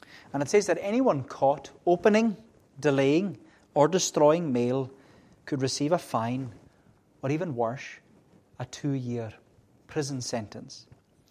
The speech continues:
So if mail arrives at your home not addressed to you, make sure you write on it, "Return to sender," and stick it in the post. Thankfully, when Paul's first letter arrived at the manse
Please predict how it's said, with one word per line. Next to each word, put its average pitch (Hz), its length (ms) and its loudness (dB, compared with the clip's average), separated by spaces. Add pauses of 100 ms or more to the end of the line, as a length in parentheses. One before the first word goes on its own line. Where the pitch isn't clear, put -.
(100)
So 349 160 6
if 165 100 6
mail 220 240 10
arrives 160 340 8
at 175 120 2
your 151 80 4
home 127 340 -2
not 135 180 -2
addressed 139 580 -6
to - 100 -12
you, 110 260 -10 (720)
make 131 120 -4
sure 147 220 -4
you 160 160 -2
write 123 300 -4
on 113 100 -6
it, - 180 -14 (440)
"Return 123 380 -6
to 135 80 -8
sender," 104 500 -10 (680)
and 117 140 -10
stick - 260 -10
it 117 80 -12
in 107 120 -12
the 107 60 -14
post. - 500 -14 (1400)
Thankfully, 220 340 6
when 175 200 2
Paul's 170 360 4
first 151 320 0
letter 139 320 0
arrived 135 420 2
at 127 60 -8
the 127 80 -2
manse 131 500 -2